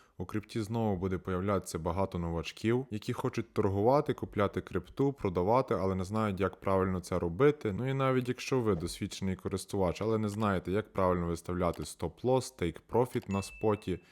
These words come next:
і що таке тригерний ордер, тому вам, в принципі, теж це відео буде цікавим.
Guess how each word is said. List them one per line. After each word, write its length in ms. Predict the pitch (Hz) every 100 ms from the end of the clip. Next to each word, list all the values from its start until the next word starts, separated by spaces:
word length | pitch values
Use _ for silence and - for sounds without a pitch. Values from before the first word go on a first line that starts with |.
| _ -
і 80 |
що 200 | 92 98
таке 200 | 87 87
тригерний 540 | 82 95 90 92 87 82
ордер, 400 | 120 139 135 120
тому 320 | - 101 110
вам, 120 | 98
в 80 | 90
принципі, 380 | 101 95 - 82
теж 280 | - 113 -
це 140 | 85
відео 260 | 90 90 82
буде 220 | 82 87
цікавим. 460 | - - 78 73